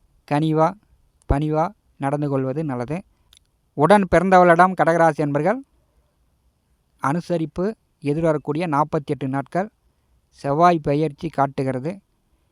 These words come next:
ஏன்னா சகோதரக்காரகன், பூமி, நிலக்காரகன் தான் செவ்வாய் பகவான். அவர் வந்து எந்த வீட்டில் எங்கே சஞ்சாரம் செய்தாலும் அதன் வழியில் ஒரு பாதகத்தை கொடுப்பார்.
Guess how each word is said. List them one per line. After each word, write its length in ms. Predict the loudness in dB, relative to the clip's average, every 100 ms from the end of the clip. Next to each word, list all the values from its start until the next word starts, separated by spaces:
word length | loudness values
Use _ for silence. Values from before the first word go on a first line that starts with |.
| _ _ _
ஏன்னா 140 | -2 -2 -2
சகோதரக்காரகன், 960 | 0 2 4 2 2 2 2 2 -2 -2
பூமி, 280 | -2 -2 -2 0
நிலக்காரகன் 680 | -2 -2 0 0 0 -2 -4
தான் 120 | -6
செவ்வாய் 320 | -4 -2 0 -2
பகவான். 280 | 0 -2 -2 _ _ _ _ _ -2
அவர் 140 | 0
வந்து 140 | 2 2 2
எந்த 120 | 2 0
வீட்டில் 280 | 0 0 0
எங்கே 180 | 0 -2
சஞ்சாரம் 340 | -2 -2 -2 -2
செய்தாலும் 380 | -4 -2 -4 -6 -8
அதன் 240 | -4 -2 0
வழியில் 360 | 2 2 0 -2 -6 _ _ _
ஒரு 180 | -4 -4 -2
பாதகத்தை 420 | -2 0 -2 -4 -2
கொடுப்பார். 380 | -4 2 2